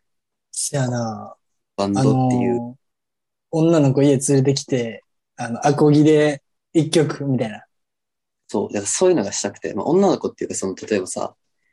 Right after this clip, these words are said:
Speaker 2: なんか、宴会のさ、
Speaker 1: うん。
Speaker 2: 例えばよくさ、「僕、その、ギターできるんですよ」みたい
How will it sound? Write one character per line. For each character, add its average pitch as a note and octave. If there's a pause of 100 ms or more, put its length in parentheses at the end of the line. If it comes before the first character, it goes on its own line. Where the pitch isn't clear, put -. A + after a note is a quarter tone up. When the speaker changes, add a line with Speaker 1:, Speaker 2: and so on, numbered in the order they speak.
(460)
Speaker 2:
な G2+
ん G2
か、 F#2 (300)
宴 B2+
会 A#2+
の A2+ (340)
さ、 F#2 (480)
Speaker 1:
う C#3
ん。 B2+
Speaker 2:
例 A2+
え F2+
ば G2+
よ A2
く - (540)
さ、 F2+ (1400)
「僕、 G#2 (380)
そ -
の、 G2
ギ -
タ A#2+
ー A2
で G#2+
き A2
る G#2
ん -
で -
す -
よ」 F2
み -
た -
い -